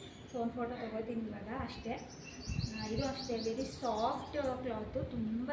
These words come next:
ಚೆನ್ನಾಗಿದೆ. ಇದು ನಮ್ಮ ಅಕ್ಕ ಕೊಡ್ಸಿದ್ದು ಇದು. <laughs> ಈ ಥರದ್ದೆಲ್ಲ ಸರಿ, ಈ ಶೆಕೆಲೆಲ್ಲ ಹೋಗೋದಕ್ಕೆ ಆರಾಮ್ಸಾಗಿ ಇದು ಒಂದು ಹಾಕ್ಕೊಂಡು ಹೋಗ್ಬಿಟ್ಟು ಬರ್ಬೋದು.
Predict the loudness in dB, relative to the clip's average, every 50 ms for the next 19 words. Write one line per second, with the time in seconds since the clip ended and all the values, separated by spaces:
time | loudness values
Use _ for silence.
0 | 0 0 0 0 0 0 0 -2 -4 -4 -4 -2 -2 -2 -2 -4 -6 -8 -10 -10
1 | -8 -10 -10 -8 -6 -2 0 2 2 2 0 0 -2 -2 -4 -4 -4 -4 -4 -2
2 | -4 -4 -4 -2 -4 -2 -2 -2 -2 2 2 2 2 0 -4 -8 -2 2 4 4
3 | 6 6 6 4 4 4 2 0 -2 -2 -2 -2 0 0 0 0 2 2 2 2
4 | 4 4 4 4 4 4 4 4 4 6 6 6 6 6 4 2 0 0 0 0
5 | 0 -2 -2 -4 -4 -4 -2 0 0 0 2 2 2 2 2 2 2 2 2 0
6 | 2 2 2 2 0 0 0 2 4 4 4 2 0 0 0 0 2 0 0 0
7 | 0 -2 -2 -2 -2 0 4 4 4 6 4 4 4 4 4 4 4 4 4 2
8 | 2 2 0 -2 -2 -2 -2 -2 -2 -2 0 2 2 2 2 2 4 6 6 6